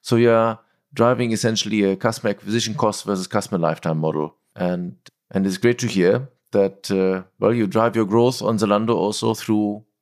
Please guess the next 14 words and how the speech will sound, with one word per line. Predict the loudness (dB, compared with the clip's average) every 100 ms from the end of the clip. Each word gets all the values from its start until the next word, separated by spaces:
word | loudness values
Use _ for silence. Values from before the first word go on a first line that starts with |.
| _
the, | -4 -2
the | -2 -2
look | -2 0
at, | 2 0 -2 -12 -10
um, | -4 -4 -4 -8 -10
or | -6
looking | -4 -4 -4
at, | -2 -4 -6 _ _ _ _ _
uh, | -4 -4
how | -2 -2
you | 0 0
are | 0 -4 _ _ _ _
essentially | -8 -4 -4 -4
acquiring | -6 0 2 2 -2